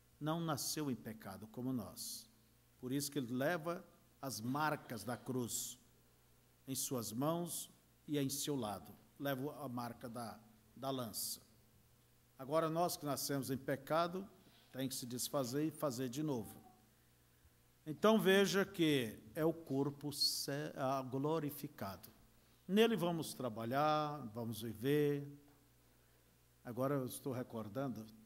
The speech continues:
quero terminar de uma coisa aqui. Um dia eu estava ali numa certa região, no Rio Grande do Sul, e eu s-,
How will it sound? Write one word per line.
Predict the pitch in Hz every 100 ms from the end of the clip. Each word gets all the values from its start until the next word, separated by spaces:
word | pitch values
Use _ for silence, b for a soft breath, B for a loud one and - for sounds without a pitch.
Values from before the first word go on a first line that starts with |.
| -
quero | 127 117
terminar | - 107 113 107 113
de | 110
uma | 123 131
coisa | - 113 98 107
aqui. | - 131 113 - - - _ - b b b _ _ _
Um | 214 202
dia | 156
eu | 175
estava | - 156 139
ali | 131 143
numa | 135
certa | - - 127 -
região, | 113 113 110 120 139 117
no | 104
Rio | 101 120
Grande | 120 113
do | 107
Sul, | - - 151 - - - - - - _ _ _ - - - - - _ _ _ _ _ _ _ _ -
e |
eu | 120 135 131 -
s-, | - - -